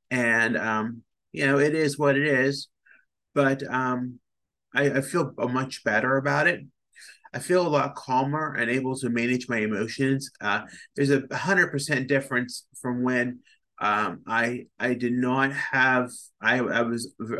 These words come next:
on caffeine on a daily basis. And when I was living on my own, especially in the, I think in the sis current round, 'cause I've lived here in my current apartment for about three years, I've had ca-, six liters of caffeine a day.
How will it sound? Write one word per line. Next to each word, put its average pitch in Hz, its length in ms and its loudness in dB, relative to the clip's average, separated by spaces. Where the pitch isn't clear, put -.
on 117 300 0
caffeine 123 460 0
on 113 140 0
a 107 60 0
daily 113 300 -2
basis. 113 560 -2
And 120 300 2
when 143 140 4
I 156 80 2
was 143 200 2
living 143 220 2
on 120 160 2
my 110 140 0
own, 120 540 -2
especially 139 560 0
in 117 80 -2
the, 113 160 -4
I 120 80 -2
think 123 420 -2
in 123 120 0
the 120 100 0
sis 139 280 -2
current 143 360 0
round, 107 320 0
'cause 107 140 -8
I've 110 160 -2
lived 123 180 -4
here 107 320 -2
in 110 140 -6
my 107 180 -4
current 127 280 0
apartment 117 400 -2
for - 160 -6
about 107 340 -2
three 127 180 -2
years, 110 500 2
I've 127 160 -2
had 147 240 -4
ca-, 131 180 -6
six - 360 -4
liters 156 260 2
of 135 100 -2
caffeine 131 440 0
a 104 60 0
day. 110 460 0